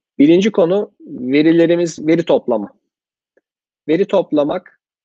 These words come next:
E R P'lerle direkt sistem tek database üzerinden ya da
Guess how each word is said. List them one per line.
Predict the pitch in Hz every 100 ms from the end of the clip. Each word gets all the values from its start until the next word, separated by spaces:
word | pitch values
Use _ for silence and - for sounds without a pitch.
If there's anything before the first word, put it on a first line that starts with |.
| _ _
E | 143
R | 143 147
P'lerle | 151 160 170 156 143 180 202 156
direkt | 160 156
sistem | - 156 - 156 147
tek | 170 165 _ _ _ _ _ _
database | 143 151 156 151 147 131 131
üzerinden | 127 117 113 123
ya | 120
da | 127 131 135